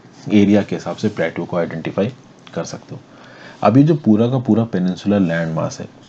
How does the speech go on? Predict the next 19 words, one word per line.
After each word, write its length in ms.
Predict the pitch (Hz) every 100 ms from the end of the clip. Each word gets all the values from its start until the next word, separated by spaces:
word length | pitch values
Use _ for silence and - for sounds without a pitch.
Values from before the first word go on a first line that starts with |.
| -
जिसमें 260 | 101 - 104
इतने 260 | 92 101
सारे 220 | 101 92 92
plateaus 400 | - 85 98 -
पाए 200 | 90 87
जाते 240 | 85 92
हैं, 80 | 92
this 120 | 85
is 120 | 92
the 80 | 98 92
oldest 360 | 92 90 95 -
and 160 | 87
most 200 | 85 - 87
stable। 280 | - 85 82 - - - - - - -
Oldest 420 | 98 107 117 127 120
और 60 |
most 280 | 104 107 -
stable 280 | 98 95 98
क्यों? 160 | 104